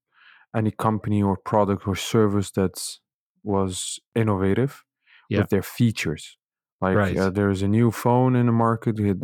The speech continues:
Speaker 1: has, is now foldable. That, that's disruptive, uh, a disruptive product.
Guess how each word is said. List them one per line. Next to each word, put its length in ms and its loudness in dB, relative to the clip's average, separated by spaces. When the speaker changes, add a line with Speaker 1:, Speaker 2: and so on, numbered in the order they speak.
Speaker 1:
has, 240 0
is 240 -2
now 180 2
foldable. 720 2
That, 220 -6
that's 280 -4
disruptive, 720 -2
uh, 260 2
a 80 0
disruptive 640 -2
product. 460 -2